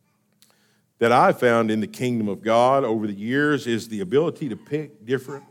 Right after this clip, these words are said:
people's brains on the wisdom of God.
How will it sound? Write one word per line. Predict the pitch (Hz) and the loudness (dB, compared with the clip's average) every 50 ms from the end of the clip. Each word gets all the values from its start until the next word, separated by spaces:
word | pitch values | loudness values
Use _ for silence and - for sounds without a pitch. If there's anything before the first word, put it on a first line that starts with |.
| _ _ | _ _
people's | - - 107 104 - 117 107 92 | -14 -12 -12 -12 -12 -14 -16 -16
brains | 95 92 92 98 95 85 80 78 71 67 67 67 _ - _ _ _ _ _ _ _ _ _ _ _ _ _ _ _ _ _ _ _ _ _ _ _ _ _ _ _ _ _ _ _ - | -16 -12 -8 -8 -8 -8 -8 -12 -16 -20 -20 -20 _ -20 _ _ _ _ _ _ _ _ _ _ _ _ _ _ _ _ _ _ _ _ _ _ _ _ _ _ _ _ _ _ _ -6
on | 110 113 | -4 -2
the | 110 | -2
wisdom | 107 107 131 147 160 135 - 156 151 | 0 0 -2 -2 -4 -4 -6 -10 -10
of | 143 131 | -10 -10
God. | 131 165 180 208 180 - - - - | -10 -8 -8 -6 -8 -10 -12 -18 -20